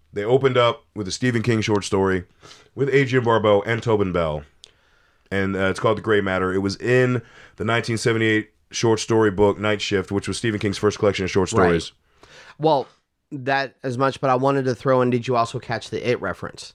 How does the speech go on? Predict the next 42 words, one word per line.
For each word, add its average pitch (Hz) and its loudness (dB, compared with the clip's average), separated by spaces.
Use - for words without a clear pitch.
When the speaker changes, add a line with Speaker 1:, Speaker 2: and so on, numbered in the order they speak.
Speaker 1:
Oh, 208 4
yeah. 170 4
Speaker 2:
Okay. 165 0
Speaker 1:
Well, 139 6
I 131 4
Speaker 2:
Um, 135 2
Speaker 1:
mean, 135 2
that's 143 0
in 139 2
the 104 0
book. 110 2
Speaker 2:
Dude, 185 6
it's 165 -2
been 180 4
so 180 2
long 160 4
since 143 -6
I've 135 2
read 135 2
the 120 -6
short 131 0
stories 147 0
that 127 0
I 113 -2
couldn't 135 2
remember 120 2
if 117 -4
it 123 0
was 117 0
or 127 0
not, 127 0
but 147 0
just 135 0
the 139 -6
fact 131 -4
that 131 -8
they 117 -6
still 139 0
threw 135 2
it 110 0
in 123 0
there, 143 0